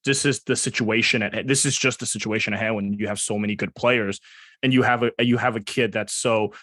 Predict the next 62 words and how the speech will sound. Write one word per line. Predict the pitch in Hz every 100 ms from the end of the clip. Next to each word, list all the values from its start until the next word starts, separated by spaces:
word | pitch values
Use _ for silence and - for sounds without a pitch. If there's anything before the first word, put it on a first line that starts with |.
| -
the | 123
reason | 143 190
why | 139 123
Jordan | 113 120 117 101
Poole | 131 101
is | -
so | 117 104
good | 113 120
is | 98
he's | - 101 101
so | - 104
confident | 101 - 107 139 85 - _ _ -
and | 113
he's | 113
so | - 131
arrogant. | 110 139 139 127 107 95
That's | 123
the | 147
same | 156 143
reason | 135 135
why | 127 120 -
Steph | - - 127 -
and | 110
Draymond | 107 127 127
and | 107
Klay | - 135
are | 123
so | -
good. | 101 98 - - -
They're | 135
so | - 151
confident, | 147 147 143 135 117
so | 131
arrogant. | - 123 143 117 113
And | 104 127
Jordan | 123 151 151
Poole, | 147
I | 127
think, | - 185 175
is | - - - -
really | - 233
built | 151 127 151
the | 151
same | 147 127 107
way, | 101 120 - _ _
is | 147 139
that | 147 131
he | 175
believes | 185 151 139 131 120
he's | 143
the | 127
best | 107 117
player | - 135
on | 123
the | 98 - _ _ -
court | 151 139
when | 107
he | - 147
is | 127 -
on | 139 160
the | 135
court. | - 220